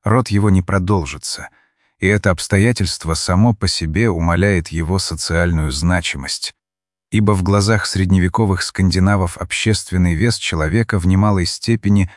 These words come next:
определялся наличием у него многочисленной родни.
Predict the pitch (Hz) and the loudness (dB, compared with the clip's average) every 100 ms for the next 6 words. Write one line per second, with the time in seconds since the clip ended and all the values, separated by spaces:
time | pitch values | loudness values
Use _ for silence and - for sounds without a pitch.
0 | - 92 92 92 107 117 - 95 87 85 | -8 -2 0 2 2 2 0 0 2 2
1 | 113 - - 101 95 - _ _ - 143 | 0 0 0 2 2 -2 _ _ -2 2
2 | 131 98 95 117 98 92 90 85 104 - | 4 2 0 0 2 2 0 -2 -4 -2
3 | 98 95 90 95 82 67 - | 0 0 0 -2 -4 -8 -12